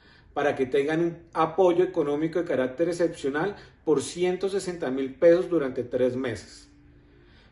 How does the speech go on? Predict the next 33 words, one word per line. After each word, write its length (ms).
Con 200
este 220
dinero 420
queremos 380
que 140
ellos 340
puedan 380
solventar 520
algunas 540
de 80
las 140
necesidades 840
en 160
sus 220
familias 640
o 100
en 60
sus 220
hogares 500
para 220
atender 680
esta 360
contingencia. 720
Este 240
dinero 280
será 200
entregado 460
a 40
las 140
personas 400
que 80
estén 320
activas 840